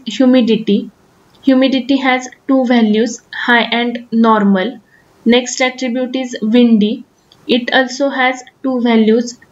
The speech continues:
true and false. Next attribute is play,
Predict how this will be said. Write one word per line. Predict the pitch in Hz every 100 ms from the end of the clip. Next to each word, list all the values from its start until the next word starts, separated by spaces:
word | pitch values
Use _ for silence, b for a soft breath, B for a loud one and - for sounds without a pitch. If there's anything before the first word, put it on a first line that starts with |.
| -
true | 254 233
and | 226 226 247 -
false. | _ - 226 190 214 - b b b _
Next | 233 247 240 -
attribute | 240 240 247 240 240
is | 254 254 - _ -
play, | 247 208 233